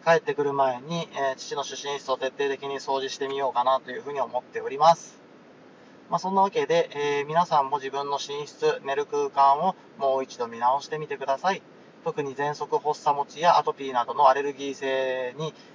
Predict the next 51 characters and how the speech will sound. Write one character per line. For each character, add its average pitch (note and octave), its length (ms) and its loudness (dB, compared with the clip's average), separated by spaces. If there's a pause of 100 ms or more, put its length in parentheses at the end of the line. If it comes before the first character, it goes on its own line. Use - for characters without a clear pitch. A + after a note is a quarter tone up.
過 C#3+ 80 2
敏 C#3 160 -6
な C#3 100 -4
方 C3+ 220 -4
に C3 60 -8 (500)
と C#3 60 -4
っ - 40 -10
て - 140 -2
は、 E3+ 140 8 (280)
え A#2 600 -4
ー、 A2 40 -8
本 - 140 -8
当 D3 60 -6
に C#3+ 60 -6
命 D3+ 180 -6
に A#2+ 80 -10
も G#2+ 100 -10
関 B2+ 120 -6
わ B2+ 160 4
っ - 20 -10
て A2+ 80 -18
く B2 80 -12
る A#2 80 -10
こ - 140 -14
と - 80 -8
で C#3+ 80 -12
す C#3 100 -12
の C#3+ 80 -6
で、 E3 120 -6
と C3 120 -4
て B2+ 80 -6
も B2 140 -6
大 A2+ 140 -2
切 - 200 -20
で G3 120 2
す。 - 180 -20 (1200)
皆 D3+ 160 2
さ C3+ 160 0
ん B2+ 100 -6
の、 F3 220 4 (100)
え A#2+ 800 -6
ー、 - 40 -16
近 - 160 -2
く B2 100 -12
に A2+ 140 -18
い A3 40 -20
る C#3+ 200 -4 (220)
自 C3+ 160 -14
然 D3+ 180 -4
素 D3 100 -10
材 B2+ 220 0